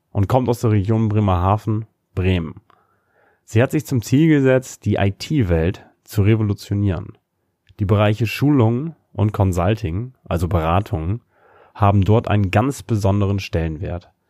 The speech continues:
Denn es gibt gerade im Bereich der I-T-Sicherheit einen großen Bedarf an Wissen und Handlung. Als Beispiel nehme ich mal folgende Themen. Wie sichere ich mich mit meinem Verhalten im Internet? Wie kann ich für sichere Passwörter sorgen?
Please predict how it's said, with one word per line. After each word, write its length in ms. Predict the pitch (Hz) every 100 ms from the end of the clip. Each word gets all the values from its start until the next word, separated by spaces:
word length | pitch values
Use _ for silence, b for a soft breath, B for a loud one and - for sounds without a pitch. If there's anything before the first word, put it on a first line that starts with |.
| B B B -
Denn 120 | 120
es 120 | 120
gibt 160 | 156 139
gerade 340 | 139 139 135
im 100 | 131
Bereich 280 | 117 120 127
der 160 | 127
I-T-Sicherheit 1000 | 87 110 117 104 131 - 82 80 82 - - _ _ _ _
einen 220 | - 95
großen 360 | 95 101 117 117
Bedarf 460 | 101 92 90 95 -
an 180 | 92
Wissen 280 | 90 110 110
und 180 | 98 95
Handlung. 440 | 104 101 82 90 - _ _ _ _ _ _
Als 240 | 104 95 -
Beispiel 500 | 92 151 - - 123
nehme 260 | 113 113
ich 120 | 110
mal 160 | 107 101
folgende 460 | - 107 101 95 90
Themen. 500 | - 82 80 101 107 _ _ _ _ _ _ _ _
Wie 240 | 107 151 185
sichere 460 | 165 170 156 131
ich 140 | 123 143
mich 220 | 127 -
mit 280 | 117 117 104
meinem 320 | 107 151 175
Verhalten 500 | 139 110 113 117 110
im 140 | 104
Internet? 540 | 123 127 82 76 76 - _ _ _ _ -
Wie 180 | 120 156
kann 240 | - 139
ich 140 | 120
für 140 | - 107
sichere 380 | 110 123 127 110
Passwörter 540 | - 135 - 85 85
sorgen? 360 | 80 78 78